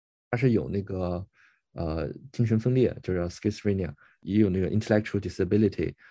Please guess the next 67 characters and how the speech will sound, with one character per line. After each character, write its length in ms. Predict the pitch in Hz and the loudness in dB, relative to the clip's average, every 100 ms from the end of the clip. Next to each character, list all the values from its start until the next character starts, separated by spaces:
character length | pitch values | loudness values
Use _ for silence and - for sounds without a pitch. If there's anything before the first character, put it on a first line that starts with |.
| _ - | _ -20
还 220 | - 98 | -2 2
有 80 | 95 | 2
一 100 | 87 | 2
些 340 | - 98 95 | 0 2 2
就 140 | 92 90 | 0 -4
是 100 | 87 | -4
说 400 | 95 92 92 92 - - | -2 0 -2 -4 -12 -8
depression 520 | - - - 107 104 87 | -6 -2 0 0 0 0
和 120 | 92 | 0
anxiety。 680 | 90 87 92 95 - 85 90 _ - _ | -2 0 0 0 0 -4 -4 _ -20 _
很 120 | - | 0
多 100 | 104 | 2
时 140 | 107 98 | 2 2
候 140 | 98 | 0
就 100 | 95 | 0
是 120 | 98 | 0
因 100 | 101 | 0
为 120 | 98 | 0
他 320 | 101 - 104 104 110 - - | -2 -2 0 0 -4 -12 -2
没 200 | 98 110 | 4 4
有 120 | 87 | 4
其 160 | - | -2
他 140 | - 110 | -4 -2
的 80 | 101 | -2
朋 200 | - 87 | -4 -2
友， 180 | 101 - | 0 0
或 140 | - | 0
者 80 | 95 | -2
说 60 | 98 | -2
他 120 | 107 | -2
有 100 | 101 | -2
的 60 | 92 | -2
这 60 | |
些 120 | 101 | -4
朋 200 | 92 - | -4 -2
友 80 | 95 | -2
都 120 | 95 | -2
比 120 | 92 85 | -4 -2
较， 380 | 98 95 90 - - _ _ - | 0 2 -2 -6 -20 _ _ -12
呃， 260 | 85 82 82 | -6 -4 -2
就 100 | 92 | -2
是 60 | |
像 100 | 98 | -2
那 120 | 95 | -2
种， 200 | 92 - - | -2 -6 -10
像 260 | - 95 90 | -6 -2 -2
给 100 | 90 | -2
他 140 | 85 | -2
卖 160 | 101 104 | 0 0
毒 160 | 95 92 | 0 -4
品 280 | - 80 | -4 -8
啊， 200 | 85 87 | -6 -6
或 160 | 95 92 | -2 0
者 60 | 90 | 0
说 260 | 92 90 - - _ | 0 -2 -6 -20 _
问 180 | 107 | -2
他 140 | 98 107 | 2 2
要 120 | 101 | 2
钱 320 | 95 - 85 | 0 -6 -6
啊， 120 | 90 | -4
或 160 | 90 92 | -2 -2
者 60 | 92 | 0
问 120 | 98 | -2
他 120 | 98 | -2
要 160 | 101 92 | -2 -2
这 120 | 92 | -2
个， 240 | 90 87 | -2 -6